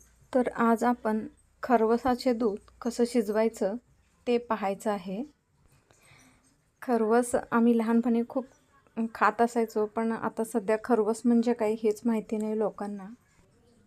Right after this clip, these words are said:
अ, गाईला जेव्हा बछडा होतो, तेव्हा तीन दिवसापर्यंत त्याचे दूध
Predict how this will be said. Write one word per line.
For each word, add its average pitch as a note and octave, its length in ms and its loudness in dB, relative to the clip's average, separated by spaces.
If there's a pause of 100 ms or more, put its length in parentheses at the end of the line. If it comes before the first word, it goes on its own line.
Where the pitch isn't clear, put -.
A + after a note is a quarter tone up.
अ, A3 280 -2
गाईला A#3+ 380 8
जेव्हा C4 260 8
बछडा A#3 360 6
होतो, A#3+ 440 2
तेव्हा A#3 400 -2
तीन A#3+ 360 4
दिवसापर्यंत A#3+ 680 2
त्याचे G#3+ 680 -2
दूध G#3+ 300 0